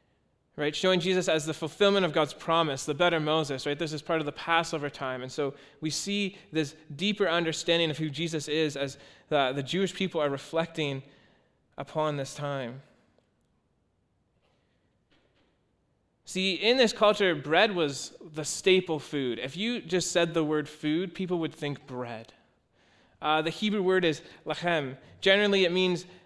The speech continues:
the staple food of that culture. And so in ancient Near East, this was bread.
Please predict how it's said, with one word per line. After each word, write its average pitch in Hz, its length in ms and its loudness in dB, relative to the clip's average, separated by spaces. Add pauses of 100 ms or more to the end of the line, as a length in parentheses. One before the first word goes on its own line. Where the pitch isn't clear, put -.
(100)
the 160 120 -2
staple 220 400 2
food 208 220 -2
of 175 80 2
that 156 160 2
culture. 160 340 2
And 135 120 -4
so 156 160 -2
in 147 160 -2
ancient 190 400 0
Near 165 160 0
East, 165 360 -6 (560)
this 170 240 0
was 156 120 -2
bread. 127 460 0